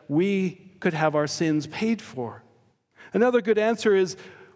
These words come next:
"We had such worth. We were worth emptying for." But we're not mentioned in this passage.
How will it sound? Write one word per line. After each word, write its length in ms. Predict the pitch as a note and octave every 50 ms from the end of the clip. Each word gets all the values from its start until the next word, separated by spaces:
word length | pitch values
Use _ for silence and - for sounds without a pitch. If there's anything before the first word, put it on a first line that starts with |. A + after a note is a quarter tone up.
| _ -
"We 320 | C3 C3+ D#3 F#3 G3+ G3
had 340 | F3 D3+ D3+ D3+ D#3 E3 D#3+ D3
such 300 | - F3+ F3+ F3+ - D3
worth. 320 | D3+ G#3 A#3+ F#3 - -
We 160 | D3+ F3 G3
were 180 | F#3 E3+ D3+ C#3
worth 480 | C3 B2 D3 F#3+ A3+ A#3 F#3+ - - - - - _ -
emptying 520 | F3+ G3+ G#3+ G3+ G#3 G3+ G3 E3+ D3+ C#3+ C#3+
for." 440 | - - D#3+ D3 C3 B2 A2 - - - - _ _ _ _ _ _ _ _ _ _ _ _ _ _ _ _ _ _ _ _ _ _ _ _ _ _ _
But 160 | - D#3 C#3 E3+
we're 200 | F3 G3 G#3+ A3
not 200 | A3 A3 A3 G#3
mentioned 440 | G3+ G#3+ A3 A3 G#3+ - F3 D3
in 140 | C#3+ C#3+ C#3+
this 160 | C#3+ C3+ C3+
passage. 640 | - - D3 C3+ B2 A#2 - - D3 C#3+ - - -